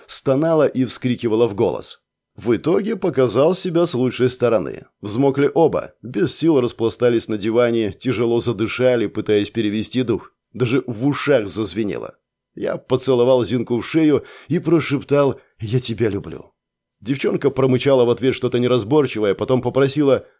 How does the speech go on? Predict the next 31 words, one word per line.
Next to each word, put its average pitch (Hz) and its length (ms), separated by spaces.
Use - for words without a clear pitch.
«Проверь 208 340
презерватив». 135 720
«Да 127 180
что 262 220
с - 80
ним 240 140
может 220 340
быть?» 151 360
спросил 185 680
и 208 140
сразу 185 500
озадачился, 151 800
выдержало 127 600
ли 123 100
средство 120 380
контрацепции 123 680
наши 117 320
скачки 117 460
и 151 60
сам. 98 400
Пришлось 156 400
отстраняться 127 640
и 117 80
проверять 123 480
резинку, 101 640
заодно 120 400
кассету 127 420
на 107 100
другую 113 320
сторону 98 380
перевернул. 110 640